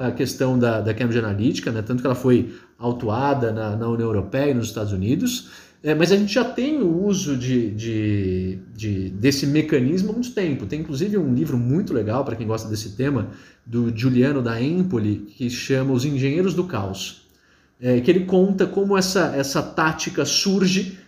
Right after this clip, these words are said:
nas eleições italianas, acho que em dois mil e oito, dois mil e dez, com o Grillo, É, depois como isso é levado pros Estados Unidos, como isso vem pro Brasil, de como isso é levado pra Hungria. Então tem, tem todo esse livro que, que conta essa história e é, é bastante interessante.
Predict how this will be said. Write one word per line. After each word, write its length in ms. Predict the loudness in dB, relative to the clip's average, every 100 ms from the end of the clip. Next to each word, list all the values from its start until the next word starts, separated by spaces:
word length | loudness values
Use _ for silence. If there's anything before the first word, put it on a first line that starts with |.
| _
nas 120 | -4
eleições 360 | 0 0 0 -2
italianas, 800 | -2 0 2 4 4 4 2 2
acho 160 | 0 -2
que 60 |
em 20 |
dois 160 | -2 0
mil 160 | 0 2
e 40 |
oito, 220 | 2 0
dois 140 | -2 0
mil 120 | 0
e 40 |
dez, 400 | 2 2 4 2
com 160 | 0 -4
o 40 |
Grillo, 600 | 0 0 2 2 0 -2 -8 -20 _ _
É, 140 | 0
depois 320 | 4 4 4 4
como 160 | 0
isso 120 | 0
é 20 | 0
levado 220 | 0 -2
pros 100 | -4
Estados 240 | -6 -2
Unidos, 360 | 0 0 0 -4
como 200 | -2 0
isso 140 | 0
vem 140 | 0 0
pro 120 | 0
Brasil, 420 | 2 2 2 0
de 80 | 0
como 140 | -2
isso 100 | 0
é 40 | 2
levado 260 | 2 0
pra 120 | 2
Hungria. 680 | 2 4 4 4 6 4 4 -6 -20 _ _
Então 220 | -2 0
tem, 280 | 0 0 0
tem 200 | -4 -2
todo 200 | -2 -2
esse 160 | -4
livro 260 | -4 -4 -4
que, 140 | -6
que 360 | -10 -14 -20 -12
conta 340 | -2 0 2
essa 160 | 2 0
história 500 | -4 2 4 4 4
e 180 | 4 4
é, 260 | 2 2
é 40 | -2
bastante 580 | 0 -4 -2 -2 0 0
interessante. 840 | 2 2 2 0 -2 -4 -8 -14